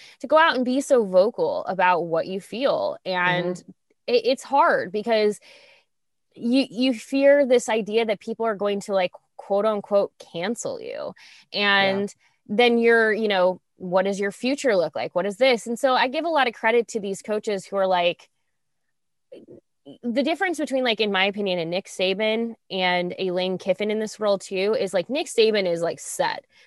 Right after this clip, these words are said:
Speaker 1: That
Speaker 2: Mm-hmm.
Speaker 1: man has won enough games in his life. He's done enough where, like, he can basically say, do whatever he wants. And it's like,
Speaker 2: Yeah.
Speaker 1: you can't tell him.
Speaker 2: He's got clout. <laughs>
Speaker 1: He's got the clout. The difference for Lane Kiffin is he doesn't have quite that same level of clout.
Speaker 2: Yeah.
Speaker 1: And in fact, Lane Kiffin has had a very, um, tumultuous, like,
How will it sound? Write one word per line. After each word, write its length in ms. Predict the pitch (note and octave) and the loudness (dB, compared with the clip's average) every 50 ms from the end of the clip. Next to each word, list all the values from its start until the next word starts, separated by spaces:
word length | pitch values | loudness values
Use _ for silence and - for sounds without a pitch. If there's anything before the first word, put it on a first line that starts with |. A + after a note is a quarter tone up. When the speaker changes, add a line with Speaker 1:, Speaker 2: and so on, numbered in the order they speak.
| _ _ _ _ _ _ _ | _ _ _ _ _ _ _
Speaker 1:
That 240 | G#3 A3 A#3 B3 D4 | 2 4 4 4 4
Speaker 2:
Mm-hmm. 60 | D4 | 4
Speaker 1:
man 360 | D4 C#4+ C#4+ C#4+ C#4+ C#4+ D4 | 4 4 4 6 4 4 2
has 240 | D4 B3+ A#3+ A3+ F#3+ | 2 0 0 0 0
won 180 | G#3 G#3+ A3 A3+ | 0 0 0 2
enough 260 | A#3 A#3 A3+ A3 G#3+ | 2 2 2 2 0
games 360 | - G#3 G#3 G#3 G#3+ G#3+ G#3 | 0 0 0 2 2 0 0
in 100 | G#3+ G#3 | 0 0
his 180 | A3 G#3 G3+ F#3+ | 0 -2 0 0
life. 420 | G3+ G3 F#3+ F#3+ F#3+ F#3+ G3 G3+ - | 2 4 4 6 6 6 4 4 4
He's 200 | C4+ B3+ B3+ G#3+ | 4 4 6 6
done 220 | G3+ D#4 C4+ C4+ | 6 6 8 8
enough 320 | C#4 C4 A#3+ A#3+ B3+ B3 | 6 6 6 4 4 4
where, 100 | - B3+ | 4 4
like, 200 | A#3 G#3+ G3+ G#3 | 6 6 4 4
he 120 | - F4+ F#4 | 2 0 2
can 180 | F4+ D#4+ B3+ | 2 0 0
basically 580 | F#3+ E3 F#3 F3 G3 G#3 - A#3+ A3 A3+ A#3+ A#3+ | 2 2 2 2 2 0 0 0 2 2 2 2
say, 340 | - - G3+ G3 G3 G3+ G3 | 2 2 4 4 4 4 2
do 220 | E3+ F3 F#3+ F#3 | 0 0 0 2
whatever 280 | F#3 F#3 F3+ F3+ F3 F3+ | 4 4 4 4 2 0
he 140 | F3 F#3 E3+ | -2 -2 -4
wants. 380 | E3+ E3 D#3+ E3+ F#3 G3+ - | -4 -4 -2 -2 -4 -4 -4
And 80 | G3 F#3+ | -4 -6
it's 100 | F3 - | 0 4
like, 80 | F3+ | 6
Speaker 2:
Yeah. 120 | F3+ F3 E3+ | 6 6 6
Speaker 1:
you 60 | G#3+ | 2
can't 280 | - D4+ D4+ C#4 A3+ - | -2 -4 -4 -4 0 4
tell 200 | A#3+ A3 G#3+ G#3+ | 6 6 6 6
him. 240 | A3 G#3+ G3+ F#3+ - | 4 0 -2 -2 0
Speaker 2:
He's 160 | F#3 G3 F#3 | 0 0 2
got 240 | F#3+ G3 F#3 F3+ F#3 | 4 4 4 4 2
clout. 440 | - - F3 D#3+ D#3+ D#3 D#3 - - - - - | 2 2 4 4 4 4 0 -4 -10 -18 -4 -2
<laughs> 280 | C#4 B3 - - A#3+ | -2 -2 0 -2 0
Speaker 1:
He's 160 | C4 D4+ C4 A#3 | 2 2 4 6
got 220 | C#4+ C#4 C#4+ C#4+ | 6 6 6 6
the 120 | - C4+ | 4 2
clout. 360 | - - B3 A3 G#3 F#3 - - - - - - - - - - _ _ | 4 4 4 6 6 4 4 0 -6 -18 -20 -20 -20 -20 -20 -20 _ _
The 140 | G#3+ A3 C4+ | 2 2 4
difference 640 | A3 G#3 C#4+ D4 C#4+ - D#4+ D#4+ D#4+ D#4+ D4+ - - - - | 4 4 2 2 2 2 0 0 0 0 -2 -6 -12 -16 -16
for 920 | - - - C4+ B3 A#3 A#3 A#3 A3+ A3+ A3+ A3+ A3 A3 G#3+ G#3+ G3 - - | -8 2 6 8 8 8 8 6 6 6 6 6 6 6 6 4 2 0 -2
Lane 260 | G3+ A#3 A3+ G#3+ A3 | -2 0 0 0 0
Kiffin 320 | - D#4+ F4 - E4 C4 | 0 -2 0 0 0 0
is 140 | A#3 A3 - | 2 0 0
he 80 | - B3 | 0 2
doesn't 240 | A3+ A#3+ C4+ E4 D4 | 2 2 2 0 0
have 280 | B3 B3 B3+ E4 D4 | 2 2 0 0 -2
quite 280 | - - G3 F3+ - - | -2 0 0 0 0 0
that 180 | E3 D3+ - | -4 -4 -4
same 220 | - - F3 F3 F3+ | -4 -6 -4 -4 -4
level 280 | E3 D#3 - - E3+ | -4 -6 -4 -4 -4
of 120 | D#3 E3+ - | -4 -6 -4
clout. 220 | - D3+ D#3 E3 | -4 0 0 2
Speaker 2:
Yeah. 120 | G3+ A3+ C4+ | 2 2 0
Speaker 1:
And 0 | |
in 140 | B3+ C4 | 0 0
fact, 260 | B3+ C#4+ C4+ C4+ C4 B3+ | 2 2 2 2 2 0
Lane 200 | C4 B3+ C#4+ D#4+ | 0 0 0 0
Kiffin 260 | E4 F#4 D#4+ F4+ F4 | 0 -2 -2 -2 -2
has 120 | E4 C#4 | -4 -6
had 260 | A#3+ G#3 G#3 G#3+ A3+ | -4 0 0 2 2
a 80 | A3+ F#3 | 2 2
very, 500 | G3 E3 F#3 F#3 F3+ F#3+ F#3+ F#3+ G3 F3+ | 0 2 2 4 4 4 4 4 4 2
um, 320 | - - F3+ F3 F3 F3 | 2 0 -2 -2 -2 -4
tumultuous, 840 | E3+ - - G3 F3 F3 F#3 G3+ - - A#3 A3 A3 G#3+ A3 - - | -6 -8 -6 -2 0 0 0 0 -2 -2 0 2 2 2 0 -2 0
like, 380 | F#3+ F#3 E3+ E3+ F#3 - - | 2 2 2 2 0 -2 -10